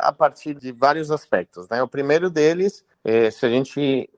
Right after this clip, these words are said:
olhar pra dentro do país, são as condições favoráveis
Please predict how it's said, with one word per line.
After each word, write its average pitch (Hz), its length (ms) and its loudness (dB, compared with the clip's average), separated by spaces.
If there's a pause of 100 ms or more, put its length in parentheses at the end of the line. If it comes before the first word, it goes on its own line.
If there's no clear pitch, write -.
(140)
olhar 120 300 6
pra 131 160 -4
dentro 131 400 -4
do 110 100 -6
país, 139 460 0
são 139 200 0
as 151 120 0
condições 160 680 0
favoráveis 156 1040 2